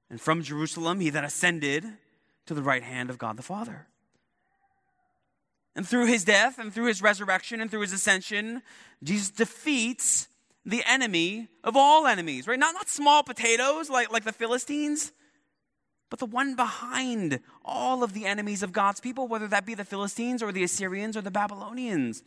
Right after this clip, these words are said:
right? Satan and the powers of darkness. Uh, Jesus declares victory over sin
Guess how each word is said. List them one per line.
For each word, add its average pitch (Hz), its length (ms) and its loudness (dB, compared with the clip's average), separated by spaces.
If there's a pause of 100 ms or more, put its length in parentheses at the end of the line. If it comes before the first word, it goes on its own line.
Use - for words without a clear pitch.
(240)
right? 208 160 -12
Satan 214 640 -4 (180)
and 214 240 2
the - 60 -12
powers 202 400 -2
of 185 100 -10
darkness. 208 760 -4 (1000)
Uh, 185 80 -4
Jesus 220 260 -2
declares 226 540 4
victory 233 580 0
over 185 220 2
sin 196 460 0